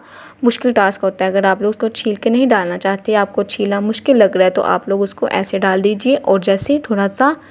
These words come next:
उसको सेक लगेगा, थोड़ी सी गर्मी उसको फील होगी, तो वो उसका छिलका खुद ब खुद ही नरम हो जाएगा और अलग हो जाएगा और फिर आप छिलका उतार दीजिए। इसको हमने बहुत अच्छे से मिक्स कर लेना और सारे छिलके अच्छे से निकाल देने हैं, कोई एक भी छिलका बाकी ना बचे।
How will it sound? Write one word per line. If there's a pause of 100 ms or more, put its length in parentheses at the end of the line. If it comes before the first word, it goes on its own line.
(340)
उसको
सेक
लगेगा,
थोड़ी
सी
गर्मी
उसको
फील
होगी,
तो
वो
उसका
छिलका
खुद
ब
खुद
ही
नरम
हो
जाएगा
और
अलग
हो
जाएगा
और
फिर
आप
छिलका
उतार
दीजिए। (420)
इसको
हमने
बहुत
अच्छे
से
मिक्स
कर
लेना
और
सारे
छिलके
अच्छे
से
निकाल
देने
हैं,
कोई
एक
भी
छिलका
बाकी
ना
बचे।